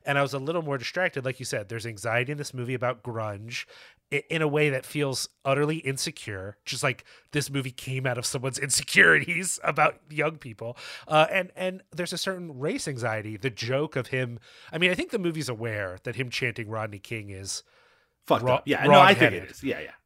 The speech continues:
Speaker 1: But it's the sort of joke that I don't think would land. If you had a similar thing now with a metal band and my man started chanting, like, uh, like, any number of,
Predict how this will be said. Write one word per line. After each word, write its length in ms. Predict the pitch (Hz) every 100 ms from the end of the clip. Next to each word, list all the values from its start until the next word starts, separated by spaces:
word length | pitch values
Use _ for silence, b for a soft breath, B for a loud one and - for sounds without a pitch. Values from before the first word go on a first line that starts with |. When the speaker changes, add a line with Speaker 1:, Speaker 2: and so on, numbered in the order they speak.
| _
Speaker 1:
But 100 | 165
it's 160 | 160 -
the 100 | 165
sort 280 | - 208 190
of 80 | 139
joke 360 | 147 143 143
that 120 | 139 123
I 120 | 117
don't 300 | - 131 -
think 240 | 135 131 123
would 120 | 113
land. 440 | 120 120 113 120
If 160 | 135 160
you 100 | 185
had 140 | 196
a 60 | 120
similar 360 | - 156 143 135
thing 220 | 143 123
now 260 | 123 123
with 140 | 120 123
a 60 |
metal 240 | 113 117 113
band 300 | 117 123 120 B B B
and 160 | 127
my 140 | 123 123
man 180 | 127
started 320 | 127 143 127 110
chanting, 460 | 131 123 127 117
like, 280 | 110 104 -
uh, 340 | 107 101 98 - b b b b
like, 220 | 117 -
any 220 | 143 147 143
number 460 | 120 117 135 135
of, 460 | - 123 123 123